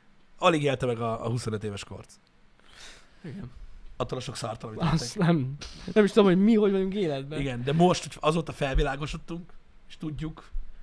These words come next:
Speaker 1: hogy csak cukormentes avokádót lehet
Speaker 2: Csak
Speaker 1: enni.
Speaker 2: az avokádó.
Speaker 1: Most, hú, hú, most az élet olyan, mint amilyenek lennie kell.
Speaker 2: Pontosan így van.
Speaker 1: Mi, milyen érdekes?
Speaker 2: Úgyhogy minél többen kezdjetek el balkonkerteket.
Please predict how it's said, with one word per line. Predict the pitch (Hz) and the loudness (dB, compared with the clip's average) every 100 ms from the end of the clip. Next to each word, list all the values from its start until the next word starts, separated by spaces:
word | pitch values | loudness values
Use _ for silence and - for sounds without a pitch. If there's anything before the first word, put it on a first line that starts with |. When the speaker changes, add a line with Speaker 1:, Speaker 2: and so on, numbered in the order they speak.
| - - - | -16 -16 -12
Speaker 1:
hogy | 131 131 180 - | -12 -12 -16 -16
csak | - 127 | -14 -10
cukormentes | 160 143 135 139 147 | -8 -6 -6 -8 -10
avokádót | 147 143 143 151 147 - | -10 -8 -6 -6 -6 -6
lehet | 143 139 | -8 -2
Speaker 2:
Csak | 165 151 | 0 2
Speaker 1:
enni. | |
Speaker 2:
az | 127 | 0
avokádó. | 127 123 - 156 180 | 0 -2 -2 4 6
Speaker 1:
Most, | 220 - - _ _ _ _ - | 6 2 -12 _ _ _ _ 2
hú, | 508 - - - | 4 4 0 -14
hú, | 320 262 - - - - - | -12 -12 -18 -20 -20 -20 -14
most | 131 147 - | -6 -6 -4
az | 120 | -2
élet | 151 123 | 0 2
olyan, | 147 147 120 98 104 | 2 2 0 -8 -10
mint | 123 | -6
amilyenek | 127 127 113 | -4 -4 -4
lennie | 120 113 110 | -6 -6 -8
kell. | 113 117 | -10 -4
Speaker 2:
Pontosan | 240 196 170 190 180 | 0 0 -2 -4 -2
így | 170 | -2
van. | 175 190 233 | -2 -2 -2
Speaker 1:
Mi, | |
milyen | 302 294 | -2 -2
érdekes? | 220 165 117 117 - - | -2 -6 -8 -10 -12 -6
Speaker 2:
Úgyhogy | - 190 233 | 0 4 4
minél | 254 247 190 | 6 6 6
többen | 214 196 185 202 214 | 6 4 2 2 0
kezdjetek | 208 196 175 170 | 0 0 0 2
el | 175 | 4
balkonkerteket. | 170 180 170 180 170 175 180 196 220 214 | 6 6 6 2 0 -2 -2 -2 -2 -4